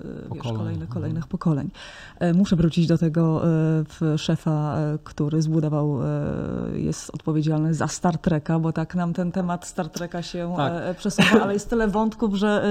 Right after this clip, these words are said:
Speaker 1: e, nie pomieścimy te-, <laughs> tego
Speaker 2: Znaczy,
Speaker 1: wszystkiego.
Speaker 2: no.
Speaker 1: Powinniśmy kilka tutaj podcastów, e, i, i rozmów nagrać, ale to też jest, e, ciekawe z-, dla takiego, z-, wiesz, zwykłego Kowalskiego, że, e, no, spotykasz, e, na swojej drodze przy okazji takiego projektu,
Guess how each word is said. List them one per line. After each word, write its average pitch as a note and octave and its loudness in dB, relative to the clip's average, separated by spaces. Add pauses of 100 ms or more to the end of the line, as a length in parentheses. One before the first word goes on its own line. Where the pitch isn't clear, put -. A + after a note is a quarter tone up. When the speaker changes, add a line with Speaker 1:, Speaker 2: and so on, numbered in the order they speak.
(140)
Speaker 1:
e, F#3 6
nie G#3 8
pomieścimy G#3 8
te-, A#3 6
<laughs> F#4 2
tego G3+ 4
Speaker 2:
Znaczy, G3 6
Speaker 1:
wszystkiego. - 4
Speaker 2:
no. - 4
Speaker 1:
Powinniśmy G3+ 6
kilka A3 6
tutaj F#3 2
podcastów, - 0
e, F3 4
i, - 0
i F#3 6
rozmów F3+ 4
nagrać, D#3 2 (360)
ale F#3 0
to B3 0
też C4+ 2
jest, C4 0
e, B3 6
ciekawe A3 2
z-, - -6
dla E3 2
takiego, D#3+ 2
z-, E3+ 0
wiesz, C#3 0
zwykłego E3+ 4
Kowalskiego, D#3+ 2
że, D#3+ 2 (260)
e, E3+ 0
no, F#3 0
spotykasz, G#3+ 0
e, D#3+ 0
na D#3+ -2
swojej E3+ 0
drodze E3 2
przy D#3+ 0
okazji D#3+ 0
takiego E3 2
projektu, E3 2